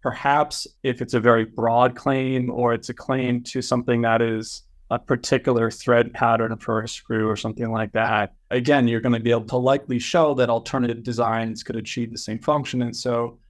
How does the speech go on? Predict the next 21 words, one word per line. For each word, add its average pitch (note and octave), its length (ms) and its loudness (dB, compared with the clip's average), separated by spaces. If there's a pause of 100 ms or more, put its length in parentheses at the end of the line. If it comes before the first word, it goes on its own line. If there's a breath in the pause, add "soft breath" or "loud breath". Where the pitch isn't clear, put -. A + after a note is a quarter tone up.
this C3 140 -2
concept C3+ 640 2
of A#2 240 2
functional B2 480 -4
features A#2+ 380 -6
not A#2 260 -2
being A#2+ 240 -6
protectable C#3+ 760 0 (280 loud breath)
is A#2 420 -2 (420)
truly D3+ 280 4
a A#2+ 40 4
falsehood. B2 720 0 (460)
And A#2+ 260 0
it B2 80 0
really C#3 180 4
depends B2 400 0
on, A#2+ 480 2 (100)
you C3 140 -4
know, A2+ 200 -2 (120)
I A#2+ 100 2
think B2 360 -2